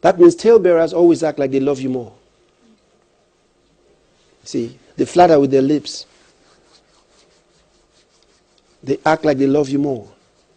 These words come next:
So Bible says, don't make friends with them. Run away from a talebearer or cast them out.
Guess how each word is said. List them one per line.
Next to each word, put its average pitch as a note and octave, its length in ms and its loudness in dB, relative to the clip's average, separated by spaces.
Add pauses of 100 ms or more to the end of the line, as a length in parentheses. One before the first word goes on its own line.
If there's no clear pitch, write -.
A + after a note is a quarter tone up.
(180)
So C#3 140 -4
Bible D3+ 260 0
says, C#3 380 -6
don't D#3 240 -4
make C#3 140 0
friends C3 240 -8
with A#2+ 80 -10
them. A#2+ 160 -10 (1120)
Run D3 260 2
away C3 220 2
from B2+ 240 -6
a B2 40 -2
talebearer B2+ 460 -4
or B2 120 -10
cast B2+ 240 -8
them A#2 120 -12
out. - 320 -18